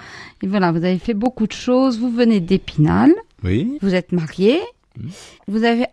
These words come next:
Speaker 1: adopté deux enfants colombiens.
Speaker 2: Voilà.
Speaker 1: Mhm. Et puis, vous avez eu, euh, donc des engagements divers au sein de l'Église catholique, euh, au sein du C C F D, auprès des migrants,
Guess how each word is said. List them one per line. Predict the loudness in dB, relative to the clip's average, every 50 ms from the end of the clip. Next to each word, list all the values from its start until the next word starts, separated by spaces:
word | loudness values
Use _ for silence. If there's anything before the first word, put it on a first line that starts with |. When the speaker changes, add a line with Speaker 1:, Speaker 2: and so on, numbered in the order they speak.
| _ _ _
Speaker 1:
adopté | -2 -2 0 0 0 -2 -4 -6 -6 -4 -4 -2
deux | -2 0 2 2 4
enfants | 2 2 0 -2 -2 -2 0 0
colombiens. | 0 0 0 2 2 2 2 2 0 -2 -4 -4 -8 _ _ -10 -4
Speaker 2:
Voilà. | 0 0 0 0 0 -4 -6 -8 _ _ 0
Speaker 1:
Mhm. | 0 2 2 0 -2 -2 -4 _ -20 -20 -18 -18 -18 -18 -10 -8 -6
Et | -4
puis, | -2 -2 -2
vous | 0 0
avez | -2 0 0 0 0
eu, | 0 0 0
euh, | 2 2 2 0 0
donc | 0 -2 -2 -2
des | -2 -4 -2 -2
engagements | -2 0 0 0 0 0 0 0 0 0 -2
divers | -2 -4 -4 -2 0 2 2 2 4 2 2 0 0 -4 -8 -10 _ _ _ _
au | 0 0 0
sein | -2 -2 -4 -2 -2
de | -2
l'Église | -2 -2 -4 -4 -4 -6 -6 -6
catholique, | -4 -4 -4 -4 -4 -4 -4 -2 2 4 4 4 4 2 0 -6 -12 -14 -14 -12 -12 -12 -14 -14 -16 -8 -2 0
euh, | 2 4 4 4 2 2 0 0 0 0 -2 -4 -8 -10 -10 -4 -2
au | 0 0 0
sein | 0 0 0 0 0
du | 0 -4 -6
C | -6 -4 -4 -4
C | -4 -2 0 0 0 0
F | -2 -4 -4
D, | -2 0 2 2 2 2 0 -2 -4 -8 -16 -20 -20 _ _ _ _
auprès | -2 -2 -2 -2 -4 -4 -2 -2 -2
des | 0 2
migrants, | 4 4 2 2 0 2 2 4 4 4